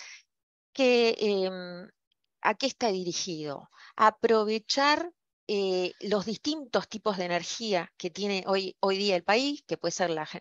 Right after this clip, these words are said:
la hidráulica, la eólica, la fotovoltaica, la biomasa. Nosotros, eh, sabemos, eh, em, en cada momento, por día, eh, y por hora, qué tipo de energía se está produciendo más. Entonces, que se pueda distribuir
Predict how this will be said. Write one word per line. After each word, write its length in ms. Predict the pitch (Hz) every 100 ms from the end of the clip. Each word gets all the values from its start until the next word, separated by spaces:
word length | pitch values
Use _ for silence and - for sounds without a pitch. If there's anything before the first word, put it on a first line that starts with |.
| -
la 180 | 165
hidráulica, 640 | 160 185 208 208 196 196 175
la 120 | 147
eólica, 460 | 160 196 190 180 180
la 80 | 156
fotovoltaica, 680 | 160 156 156 160 190 175 170
la 140 | 156
biomasa. 600 | 165 196 214 240 - 208 - - - - - - _ _ _ _ _
Nosotros, 640 | 214 214 262 247 247 - -
eh, 400 | 196 185 180 - _
sabemos, 720 | - - 180 233 240 196 190 -
eh, 200 | 175 -
em, 680 | - 175 165 165 160 156 151
en 120 | 185 170
cada 180 | 214
momento, 640 | 208 190 208 220 185 190 185
por 200 | 165 170
día, 460 | 220 196 180 - _ _ _ _
eh, 80 | 170
y 100 | 160
por 240 | - 180
hora, 340 | 208 180 180 - _
qué 140 | -
tipo 260 | 254 262 240
de 80 | 202
energía 400 | 175 170 - 202
se 100 | 196
está 180 | - 190
produciendo 560 | 190 180 - 170 160
más. 340 | 147 139 - - - -
Entonces, 800 | - 196 185 226 214 - 240 240 - - _
que 120 | -
se 200 | 214 226
pueda 580 | 202 - 277 285 247 226 -
distribuir 920 | 196 185 - 190 185 202 208 202